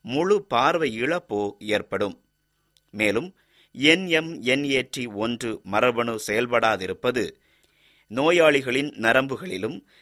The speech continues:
சில உறுப்புகளிலும் கேடுகள் விளையச் செய்யும். இந்நிலையில்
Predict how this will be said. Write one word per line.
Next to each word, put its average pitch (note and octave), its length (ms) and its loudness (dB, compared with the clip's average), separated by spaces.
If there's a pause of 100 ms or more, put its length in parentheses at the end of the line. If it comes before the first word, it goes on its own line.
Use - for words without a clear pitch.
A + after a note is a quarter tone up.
(180)
சில D3+ 340 2
உறுப்புகளிலும் C3 840 -2
கேடுகள் A#2+ 540 2
விளையச் G2 340 0
செய்யும். G2+ 400 -6 (1300)
இந்நிலையில் D3+ 760 0